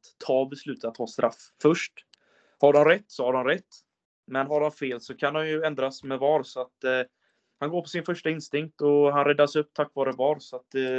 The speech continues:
det är nog mer så jag resonerar kring hur domarna tog, eller hur domaren tog besluten i matchen där,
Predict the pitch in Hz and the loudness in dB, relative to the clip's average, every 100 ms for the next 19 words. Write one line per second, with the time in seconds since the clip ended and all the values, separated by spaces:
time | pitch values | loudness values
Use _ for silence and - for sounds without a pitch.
0 | 131 139 143 143 156 151 143 127 - 123 | -4 -6 -2 -2 -2 -2 0 -2 -2 0
1 | 147 135 127 - _ _ _ _ _ 139 | 2 4 0 -6 _ _ _ _ _ 2
2 | 139 147 139 123 120 117 131 120 123 127 | 2 2 2 4 2 0 -6 -6 -8 -6
3 | 127 113 117 117 127 - 131 135 131 127 | -4 -4 -6 -6 -8 2 6 6 6 4
4 | 120 120 123 120 - 113 117 120 113 - | 2 0 -2 -2 -2 -2 -4 -8 -10 -10
5 | 127 139 | -6 -6